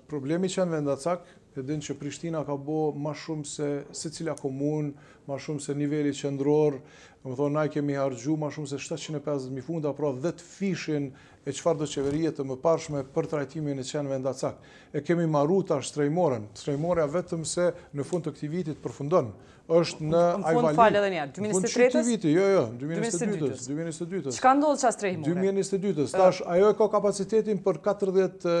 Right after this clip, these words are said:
Speaker 1: me trajtu katërdhjetë qenë në ditë. Mirë po, prap po them, trajtimi i qenëve endacak vetëm përmes kryeqytetit është jo i mjaftueshëm, për arsye se qenë të vazhdojnë me ardhë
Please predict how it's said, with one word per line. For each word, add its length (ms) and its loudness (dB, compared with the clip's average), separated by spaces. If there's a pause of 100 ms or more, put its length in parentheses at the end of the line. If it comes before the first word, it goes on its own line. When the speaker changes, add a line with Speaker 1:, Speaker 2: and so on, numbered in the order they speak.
(120)
Speaker 1:
me 140 0
trajtu 340 0
katërdhjetë 480 -2
qenë 160 0
në 60 -2 (100)
ditë. 260 -6 (460)
Mirë 260 6
po, 120 6
prap 340 4
po 80 -2
them, 320 4 (380)
trajtimi 680 4 (100)
i 140 0
qenëve 680 2
endacak 600 2 (380)
vetëm 640 4 (420)
përmes 560 4
kryeqytetit 800 2 (200)
është 280 -4
jo 160 4
i 80 0
mjaftueshëm, 760 -2
për 160 6
arsye 400 4
se 160 -2
qenë 380 0
të 60 -4
vazhdojnë 920 0
me 140 6
ardhë 500 10